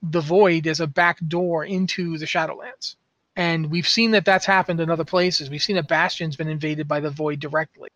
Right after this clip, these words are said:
So since Thros is called the Blighted Lands, uh, I,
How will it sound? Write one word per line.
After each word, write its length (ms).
So 480
since 480
Thros 380
is 100
called 300
the 60
Blighted 480
Lands, 760
uh, 40
I, 440